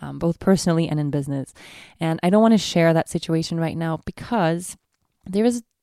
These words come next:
a difference between drama and wisdom. <laughs> Of course, there's a difference, but there's a different difference between drama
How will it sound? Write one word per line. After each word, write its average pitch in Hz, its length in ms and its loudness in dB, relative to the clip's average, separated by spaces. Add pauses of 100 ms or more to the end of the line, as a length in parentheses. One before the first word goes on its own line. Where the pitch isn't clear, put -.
(120)
a 196 60 -2 (140)
difference 185 560 4
between 156 640 -4 (580)
drama 226 960 -4 (1200)
and 170 300 -4
wisdom. 170 500 -4 (540)
<laughs> 175 60 -4 (400)
Of - 80 -12
course, 185 120 4
there's 165 120 0
a 160 40 -2
difference, 151 280 2
but - 80 -10
there's 180 140 0
a 180 40 -6
different 185 220 -4
difference 202 240 -2
between 165 320 -4
drama 185 500 -2